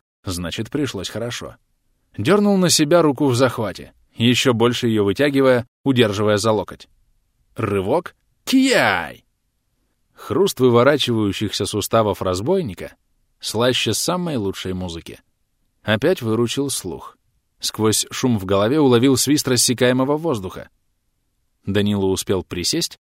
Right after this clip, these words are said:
что-то твёрдое едва задело его по макушке. «Оглушить хотели, не убить», тут же сообразил мозг.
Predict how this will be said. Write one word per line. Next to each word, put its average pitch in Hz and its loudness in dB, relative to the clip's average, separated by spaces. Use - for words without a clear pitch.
что-то 135 0
твёрдое 147 2
едва 123 2
задело 113 0
его 110 0
по 117 -6
макушке. 113 -8
«Оглушить 92 -8
хотели, 92 -2
не 98 -2
убить», 110 -4
тут 92 -6
же 131 -2
сообразил 90 -4
мозг. - -12